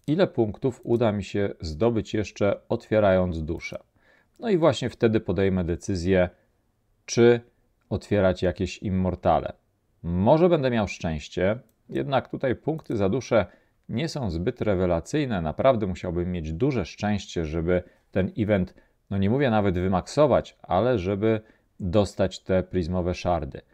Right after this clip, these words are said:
Załóżmy, że to się uda, miałbym trzecie losowanie i ponieważ miałem przeczucie i przechowałem sobie z poprzedniego eventu również losowania,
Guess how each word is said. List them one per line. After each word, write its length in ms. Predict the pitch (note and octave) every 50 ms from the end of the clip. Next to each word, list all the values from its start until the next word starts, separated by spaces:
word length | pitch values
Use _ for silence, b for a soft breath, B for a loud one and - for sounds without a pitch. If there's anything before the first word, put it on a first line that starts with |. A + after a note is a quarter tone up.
| _ _ _ _ _ _ -
Załóżmy, 460 | G2+ G#2 D3+ G#3+ B3+ F#3+ - F3+ D#3
że 100 | B2+ C3
to 100 | - G#2
się 180 | - - F#2+
uda, 380 | - G2 E2+ D#2 F2 E2+ F#2 A2+
miałbym 420 | A#2+ G#2+ G#2 A#2 B2 G#2+ A2 G2+
trzecie 360 | F2 - - A2+ G#2+ - - F#2
losowanie 760 | F2+ D#2+ - - E2+ D#2 D#2 C#2 C2 C2+ D2 E2 G#2 C#3+ D3 - _ _ _ _ _ _ _ _ _ _ -
i 100 | A#2+ -
ponieważ 500 | - D3+ D3+ D#3 D3 B2 A2 - - -
miałem 380 | E2 E2+ F#2+ B2+ F#3+ G#3 F3+
przeczucie 600 | - - C3+ A2 - F#2 D#2 - - E2+ C#2+ D2 G2+ C3 - _ _ _ _ _ _ _ _ _ _ _ -
i 320 | E2+ E2+ E2+ E2+ F2 F2+ E2+ _ _ _ -
przechowałem 680 | - - - G2+ F2 - G#2 F#2 A2 C3+ F#3 E3+ B2 G#2
sobie 240 | - - G2 F#2 F2+
z 80 | -
poprzedniego 760 | - - C#3 D3+ - - - F#2+ E2+ F#2+ A#2+ C3 A2 G#2 G2+ -
eventu 640 | F2 F2 D#2+ F#2 G2 G#2+ A2+ G#2 - G2 E2+ D#2 C#2 - _ _ _ _ _ _ _ _ -
również 640 | F#2 F2+ G#2+ D3 D#3+ D3+ B2 G#2 F2+ - - - _ _ _ _ _ -
losowania, 800 | G#2 G2 F#2 - - F#2+ F2 E2+ D#2+ D2 C#2 C#2 D#2 G2+ C3